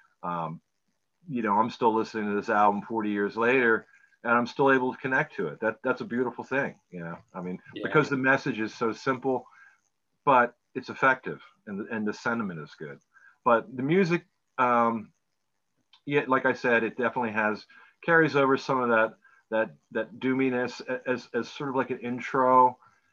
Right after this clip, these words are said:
Speaker 1: And then it, it almost works as a great template for the rest of the album in a way, or, or like a presentation of the purpose of the album, where it, it shows where the band,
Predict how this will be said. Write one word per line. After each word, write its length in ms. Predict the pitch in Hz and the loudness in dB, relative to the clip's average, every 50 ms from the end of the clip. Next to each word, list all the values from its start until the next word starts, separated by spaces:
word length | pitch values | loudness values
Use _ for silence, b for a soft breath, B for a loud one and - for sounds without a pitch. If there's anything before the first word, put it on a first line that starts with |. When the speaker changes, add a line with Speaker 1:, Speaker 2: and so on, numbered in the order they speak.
| b b - | b b -8
Speaker 1:
And 200 | 131 127 127 120 | -6 -4 -2 2
then 220 | 135 139 139 139 | 4 4 4 4
it, 180 | 139 135 127 - _ _ _ _ _ - | 4 2 0 -2 _ _ _ _ _ -8
it 140 | 135 131 - | -8 -2 2
almost 360 | - 196 233 320 320 - - | 2 2 2 2 0 0 2
works 280 | 151 143 151 147 - 151 | 4 4 4 4 2 0
as 180 | 131 117 123 | 0 0 0
a 40 | 123 | -4
great 480 | 101 - 110 120 123 135 143 151 147 - _ _ _ _ _ _ _ _ _ _ _ _ _ - | -8 -2 2 4 4 4 4 0 -4 -10 _ _ _ _ _ _ _ _ _ _ _ _ _ -12
template 500 | - - 143 151 165 - 139 117 - - | -2 2 2 2 2 2 0 0 0 -2
for 160 | - 127 117 | -6 -4 -4
the 80 | 110 | -2
rest 340 | 104 110 120 123 123 - - | 2 2 2 2 2 -2 -10
of 60 | 120 | -8
the 140 | 104 110 104 - | -6 -6 -6 -2
album 380 | 107 113 117 123 120 107 104 | 2 4 6 6 6 4 2
in 60 | 98 | -4
a 60 | 95 98 | -4 -2
way, 280 | 98 110 113 110 107 | 0 2 4 4 4
or, 220 | 104 98 95 95 92 | 2 0 -2 -2 -4
or 180 | 90 104 98 | -6 -8 -4
like 220 | 98 98 95 - - | -4 -4 -4 -4 -6
a 140 | 90 82 | -8 -8
presentation 840 | 80 - - 139 135 139 123 113 - - 123 123 127 123 - 113 98 92 | -8 -2 -2 -2 -2 -2 -6 -10 -8 -4 -4 -4 -4 -4 -6 -8 -8 -8
of 300 | - 92 95 92 87 85 - | -6 -4 -6 -6 -6 -10 -18
the 80 | 92 - | -20 -14
purpose 380 | - - 120 113 - - - | -4 -2 -2 -2 -2 -6 -14
of 80 | 101 87 | -12 -10
the 120 | 92 95 | -6 -4
album, 420 | 95 98 104 107 104 92 82 78 73 B B B B B B B B B B | -2 2 4 4 4 2 0 -8 -14 B B B B B B B B B B
where 260 | 101 107 101 98 98 | 0 0 2 2 0
it, 80 | 101 - - | -2 -6 -8
it 120 | 110 - - | -12 -10 -10
shows 360 | - - 127 120 113 104 - | -6 -2 0 0 0 0 0
where 120 | 110 104 | -4 -2
the 80 | 90 95 | -2 -2
band, 460 | 82 113 113 110 107 107 104 101 95 | 0 0 2 2 2 0 0 -2 -4